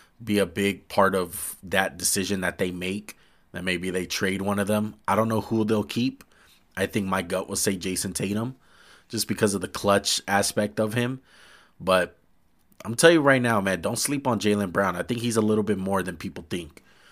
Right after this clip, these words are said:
But with that said, they're both all-stars.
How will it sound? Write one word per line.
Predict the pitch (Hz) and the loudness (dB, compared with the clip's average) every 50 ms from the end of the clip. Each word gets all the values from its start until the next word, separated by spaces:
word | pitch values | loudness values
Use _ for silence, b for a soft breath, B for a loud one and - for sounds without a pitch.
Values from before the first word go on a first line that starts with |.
| b b b b b | b b b b b
But | 104 107 113 127 135 - - _ _ _ _ | 4 6 6 6 6 0 -8 _ _ _ _
with | 98 101 - | -6 -2 2
that | - 104 104 - | 4 4 4 4
said, | - - 110 110 107 | 4 4 4 4 4
they're | 104 92 90 | 4 2 2
both | - - 104 104 104 - 104 | 2 2 2 2 2 2 2
all-stars. | 101 98 95 - - - 101 101 101 101 101 - - - - | 2 2 2 2 0 0 2 2 2 2 0 -2 -6 -8 -10